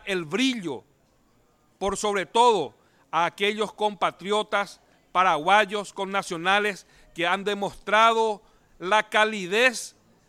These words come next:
de, del paraguayo, de, de aquella vocación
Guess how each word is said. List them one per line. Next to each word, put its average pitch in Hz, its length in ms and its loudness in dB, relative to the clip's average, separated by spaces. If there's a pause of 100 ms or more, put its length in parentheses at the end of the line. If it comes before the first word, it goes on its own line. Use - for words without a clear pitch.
(100)
de, 214 400 -2 (360)
del 202 320 -2
paraguayo, 202 840 2 (640)
de, 208 440 -2
de 196 100 0
aquella 220 420 2
vocación 220 840 -2